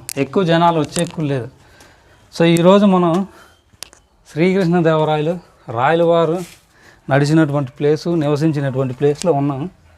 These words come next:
ఇక్కడ గోపురం లాగా కట్టారు,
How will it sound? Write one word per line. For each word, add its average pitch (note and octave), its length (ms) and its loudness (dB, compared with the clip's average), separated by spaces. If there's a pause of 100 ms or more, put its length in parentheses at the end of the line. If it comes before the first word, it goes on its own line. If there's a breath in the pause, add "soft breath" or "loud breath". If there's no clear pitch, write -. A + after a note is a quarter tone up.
(2250 soft breath)
ఇక్కడ D3+ 160 0 (140)
గోపురం F3 340 2 (100)
లాగా E3 260 0
కట్టారు, C3+ 340 -4